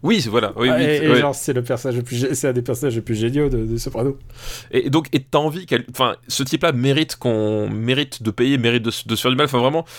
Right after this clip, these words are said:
Speaker 1: il y a, il y a une dynamique, effectivement, tu... c'est, c'est un couple où elles font un larcin, mais à un moment donné, euh, à un moment donné, elles prennent aussi leur, leur, leur, leur revanche et leur indépendance, parce que, euh, tu l'as dit, elles sont, ils sont tous prisonniers de quelque chose, en fait. Autant,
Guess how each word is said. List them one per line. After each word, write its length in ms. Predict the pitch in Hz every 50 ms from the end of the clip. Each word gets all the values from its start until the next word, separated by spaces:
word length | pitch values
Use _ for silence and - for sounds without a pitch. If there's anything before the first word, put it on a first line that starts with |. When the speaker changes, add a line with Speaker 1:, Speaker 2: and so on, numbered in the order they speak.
| - - -
Speaker 1:
il 60 | 117
y 40 | 127
a, 60 | 117
il 80 | 101 123
y 20 |
a 40 | 131
une 60 | 127
dynamique, 280 | 123 131 139 156 185 -
effectivement, 320 | - 135 131 135 151 175
tu... 100 | 170 - -
c'est, 200 | - - - -
c'est 200 | - - - 165
un 100 | 165 156
couple 300 | 139 - - 170 139 - 120 -
où 100 | 127 120
elles 80 | 131 127
font 160 | - 139 139
un 60 | 131
larcin, 320 | 127 131 - - 185 190
mais 100 | 160 127
à 60 | 120 123
un 40 |
moment 220 | 123 123 123 127 127
donné, 300 | 123 135 139 160 190 - - - - - - - -
euh, 680 | 117 113 110 107 107 104 104 104 104 104 104 104 104 104
à 60 | 104
un 20 |
moment 140 | 107 110 110
donné, 160 | 123 131 160
elles 180 | 156 123 120 -
prennent 260 | - 160 170 165 143
aussi 260 | - 113 - - 147
leur, 200 | 139 123 104 104
leur, 400 | 107 107 107 107 107 107 107 104
leur, 240 | 107 104 92 104 104
leur 580 | 104 101 101 101 104 101 95 92 - 110 113 110
revanche 380 | 120 117 123 143 156 - -
et 20 | 110
leur 160 | 104 107 110
indépendance, 420 | 110 113 113 - 123 139 160 151
parce 200 | - 113 107 -
que, 180 | - 117 120 123 - - - - - -
euh, 100 | 107 107
tu 140 | - - 120
l'as 80 | 117
dit, 280 | 117 123 151 170 180 - - -
elles 200 | 113 117 117 117
sont, 280 | - - 139 139 135 - - - _
ils 100 | - 143
sont 200 | 135 - 143 135
tous 460 | 131 - 180 220 208 - - - - - _
prisonniers 400 | - - 127 117 127 127 135 143
de 60 | -
quelque 140 | - 135 131
chose, 180 | - 123 113
en 80 | 104 95
fait. 320 | - - - - - - - - - - - - - _ - - - -
Autant, 500 | - 156 160 - 180 170 170 170 160